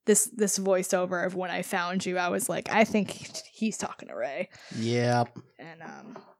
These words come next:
Speaker 1: and that's why, you know, when, you know, Kylo says, "What girl?" and, like, you know, Ky-, Snoke is like,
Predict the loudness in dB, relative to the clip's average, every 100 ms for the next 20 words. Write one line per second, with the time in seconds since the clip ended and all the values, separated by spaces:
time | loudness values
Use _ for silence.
0 | _ _ -2 0 6 6 6 8 10 10
1 | 12 12 12 12 10 8 6 10 12 12
2 | 10 10 12 12 10 8 6 10 8 8
3 | 4 10 12 12 10 8 4 2 -4 -20
4 | _ 4 6 6 4 2 0 4 4 4
5 | 0 -4 -6 2 6 12 12 12 6 -10
6 | _ 4 6 6 4 2 -2